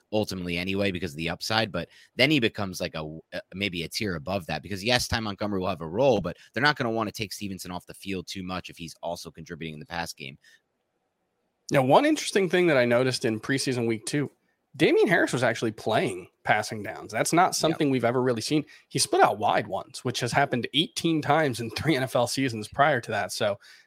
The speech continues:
Speaker 2: it's something to keep an eye on. They may be, you know, with Josh McDaniels out, they may be changing how they use their wi-, their running backs, in which case, you know, maybe Damien Harris does have a little more passing game upside. Maybe Ramondre Stevenson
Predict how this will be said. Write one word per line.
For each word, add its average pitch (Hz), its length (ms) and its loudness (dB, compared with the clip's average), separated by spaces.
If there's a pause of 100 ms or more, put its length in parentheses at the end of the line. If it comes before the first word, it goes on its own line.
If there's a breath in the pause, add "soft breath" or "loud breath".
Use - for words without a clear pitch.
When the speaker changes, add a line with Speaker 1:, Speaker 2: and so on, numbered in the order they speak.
Speaker 2:
it's - 120 2
something 262 300 4
to 208 60 0
keep 220 200 -2
an 139 80 2
eye 160 220 6
on. 135 160 2
They 139 140 2
may 156 320 2
be, 147 480 2 (420)
you 131 80 -2
know, 120 120 2
with 120 220 2
Josh 143 280 4
McDaniels 131 460 0
out, 127 280 2 (400)
they 156 160 4
may 214 220 2
be 190 180 -2
changing 151 480 0
how 131 140 4
they 127 100 0
use 123 260 -2
their 120 120 -2
wi-, 117 260 2
their 110 160 -4
running 120 240 0
backs, 117 280 0
in 117 60 -6
which 117 200 -6
case, 123 240 -2 (340 soft breath)
you 127 80 -6
know, 113 40 -6
maybe 135 220 0
Damien 165 320 2
Harris 175 280 2
does 180 240 0
have 151 240 2
a 139 40 2
little 131 280 2
more 120 160 2
passing 113 400 -4
game 110 180 -6
upside. 98 400 -6
Maybe 107 220 -6
Ramondre 131 420 0
Stevenson 127 500 -4